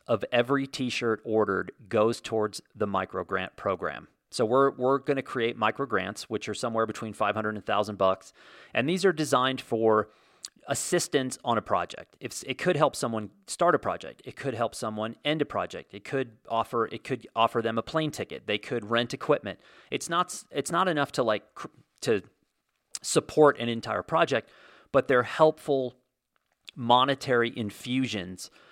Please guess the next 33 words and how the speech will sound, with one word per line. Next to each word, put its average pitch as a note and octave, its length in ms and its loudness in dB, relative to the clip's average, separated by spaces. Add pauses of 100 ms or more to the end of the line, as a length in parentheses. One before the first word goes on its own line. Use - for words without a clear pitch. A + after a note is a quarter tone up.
(140)
for C3+ 140 0
someone A#2 580 0
to A2 300 -4
do A2 200 -2
a G#2 40 0
project. F#2 420 -4
For E3 240 6
example, A#2 640 -4 (640)
um, A2 400 0 (300)
I B2+ 120 4
have C3+ 160 0
a A2 60 0
friend B2+ 260 2
who's A#2+ 140 -4
doing A#2 220 -2
some G#2+ 160 -8
really A#2+ 200 0
cool A#2 300 -4
artwork G2+ 440 2
right F#2+ 200 -2
now, F2+ 380 -4 (200)
and G2+ 400 -6 (100)
I A#2 100 4
would A#2 140 2
love A#2+ 360 6
to B2+ 80 -8
find A2+ 260 -2
a G#2+ 60 2
way G#2 160 2
to G2+ 60 -2
factor G#2 420 -4
that G2 320 -2
into A2+ 560 -6